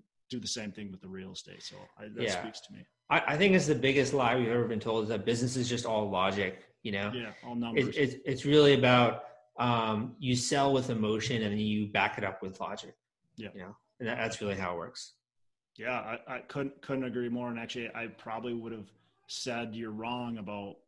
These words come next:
Speaker 1: five years ago, 'cause I thought, "Well, it's
Speaker 2: <laughs>
Speaker 1: all about the numbers." Like, the numbers have to work perfectly, and they do. They still have
Speaker 2: They,
Speaker 1: to
Speaker 2: yeah,
Speaker 1: work.
Speaker 2: they do. Yeah.
Speaker 1: They still have to work, but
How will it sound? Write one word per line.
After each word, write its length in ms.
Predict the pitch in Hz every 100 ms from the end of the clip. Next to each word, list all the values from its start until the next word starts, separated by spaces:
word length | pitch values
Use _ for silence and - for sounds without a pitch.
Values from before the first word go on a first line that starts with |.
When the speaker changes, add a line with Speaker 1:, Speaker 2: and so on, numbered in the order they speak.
| _ _
Speaker 1:
five 240 | 120 110 101
years 260 | 107 110
ago, 220 | 104 95 90
'cause 140 | 95
I 80 | 98
thought, 300 | - 104 98
"Well, 100 | - - -
it's 160 | 170 -
Speaker 2:
<laughs> 60 | -
Speaker 1:
all 200 | 123 135
about 200 | 123 120
the 80 | 113
numbers." 420 | 120 135 120 110
Like, 160 | 107
the 100 | 107
numbers 420 | 120 123 139 135 -
have 240 | 127 123
to 60 | 123
work 340 | 104 127 123
perfectly, 500 | - 139 135 120 110 104 - -
and 100 | 127
they 100 | 135
do. 220 | 120 165 139
They 100 | 123
still 200 | - 147
have 60 |
Speaker 2:
They, 140 | 160 170
Speaker 1:
to 40 |
Speaker 2:
yeah, 100 | 135
Speaker 1:
work. 100 | 113
Speaker 2:
they 100 | 117
do. 80 | 123
Yeah. 320 | 113 104 101
Speaker 1:
They 60 | 95
still 260 | - 208
have 160 | 185 180
to 80 | 156
work, 240 | 156 147 - - _
but 140 | 143